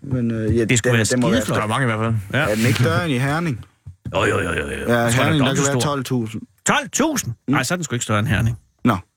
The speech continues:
Speaker 2: Og det er jeg slet ikke klar over.
Speaker 1: Der var tolv tusind i, øh, to tusind og seksten, da vi var til koncert.
Speaker 2: Tolv tusind?
Speaker 1: Ja.
Speaker 2: En ting, der bekymrer mig lidt,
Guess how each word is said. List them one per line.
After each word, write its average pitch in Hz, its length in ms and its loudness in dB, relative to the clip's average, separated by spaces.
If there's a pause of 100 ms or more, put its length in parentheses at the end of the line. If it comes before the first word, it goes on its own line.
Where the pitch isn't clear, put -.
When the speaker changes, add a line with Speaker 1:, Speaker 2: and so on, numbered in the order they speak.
(380)
Speaker 2:
Og 120 100 -4
det 180 120 4
er 156 40 2
jeg 127 160 -2
slet 160 120 -2
ikke 147 80 -2
klar 127 120 0
over. 85 60 -4
Speaker 1:
Der 135 60 2
var 131 140 2
tolv 143 280 0
tusind 117 500 0
i, 110 220 2
øh, 104 80 0
to 123 200 -2
tusind 113 220 -4
og 107 80 -2
seksten, 110 480 -2
da 107 80 -6
vi 104 160 -4
var 104 60 -2
til - 140 -6
koncert. - 340 -2
Speaker 2:
Tolv - 300 0
tusind? - 420 -2
Speaker 1:
Ja. 127 40 0 (1500)
Speaker 2:
En 196 180 4
ting, 190 160 0
der 175 60 2
bekymrer 170 280 0
mig 156 120 2
lidt, 127 160 0